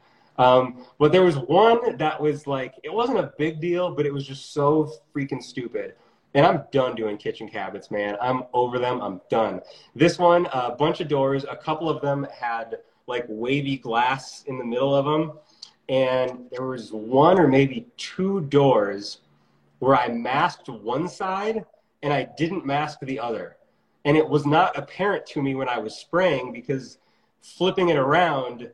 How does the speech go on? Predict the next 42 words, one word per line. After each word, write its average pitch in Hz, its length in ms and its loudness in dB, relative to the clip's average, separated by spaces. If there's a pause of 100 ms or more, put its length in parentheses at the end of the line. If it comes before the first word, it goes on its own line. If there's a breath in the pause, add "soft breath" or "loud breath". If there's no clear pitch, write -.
you, 160 140 -6
it - 120 -14
still 190 340 2
looks 180 280 0
like 139 200 0
it's 131 180 -4
masked, 113 800 -2 (160)
you 143 100 2
know? 165 320 2 (460)
Like, 165 160 -2
you 175 80 -6
still 233 240 -4
see 196 240 -6
the 156 100 -4
tape 160 460 -2
and 151 80 0
you 143 80 0
still 175 240 -2
see 156 260 -2
it. 190 240 -4 (240 loud breath)
And 156 100 2
there's 180 120 2
just 190 120 -10
a 135 60 -4
ton 185 240 2
of 180 80 2
doors, 160 540 0
right? 170 260 0
And 156 80 -4
you're 160 100 -4
just, 160 200 -8 (220 soft breath)
you're 226 100 -4
going 170 440 4
and 160 120 0
you're 135 80 -4
spraying. 175 580 -4 (180 loud breath)
So 180 220 0
it 135 80 -4
wasn't 214 400 -2
until 156 760 -4 (260 soft breath)
I 143 120 -4
was 139 220 -4